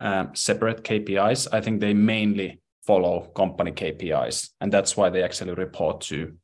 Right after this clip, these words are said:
C F O, C E O, or Chief Revenue Officer, because they look at the whole, uh, revenue journey. If I had to pick one, I would say for saas companies that it's net revenue retention, and then optimize that.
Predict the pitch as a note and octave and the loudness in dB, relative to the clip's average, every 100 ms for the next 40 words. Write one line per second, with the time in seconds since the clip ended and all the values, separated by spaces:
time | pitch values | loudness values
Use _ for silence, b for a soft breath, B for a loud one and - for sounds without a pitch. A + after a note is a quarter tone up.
0 | - - F2+ F2 - F2+ F2 - - F2+ | -10 -4 -2 -2 0 0 -2 -8 -6 -4
1 | D2+ F2+ - E2+ D#2+ - C2 - - D#2 | -4 -4 -2 -2 -2 -2 -4 -4 -8 -4
2 | F#2+ F#2+ E2+ F2 - D2+ - C2 B B | -4 -4 -4 -4 -6 -8 -6 -8 B B
3 | G2+ G#2 A#2 A#2+ B2 G#2+ - A2+ G2+ F#2 | -4 4 6 6 4 2 -2 4 6 4
4 | F#2+ - _ _ - E2+ E2+ E2+ - F#2 | 2 -10 _ _ -8 -4 -2 -4 -2 0
5 | F2 D#2+ D#2+ D2 D2 C#2+ B B B B | 0 -4 -6 -4 -4 -8 B B B B
6 | - C3 C3+ - - _ _ - G#2+ A2 | 2 4 4 0 -14 _ _ -2 -2 0
7 | G#2 - - F#2+ - F#2 B2 C#3 - G2+ | -2 -4 -8 -8 -2 2 4 2 0 2
8 | G#2 G#2 G#2 G2+ - G#2 A2 F#2 - G2 | 2 0 0 -2 -2 -2 2 2 0 -4
9 | G#2 B2+ A#2+ A#2 G2 F#2 - _ - G#2 | -4 -2 -2 -2 -4 -4 -8 _ -2 -2
10 | F#2 - - F#2+ F#2 F2 - F#2 E2+ - | -2 -6 -6 -4 -4 -6 -6 -4 -4 -4
11 | D2+ D2 B B - F#2 G2 F#2+ - _ | -6 -10 B B -4 2 2 2 -6 _
12 | _ - A2 G#2+ - G#2 F#2+ - G#2+ C3+ | _ 0 0 2 2 4 2 2 2 0
13 | - | -6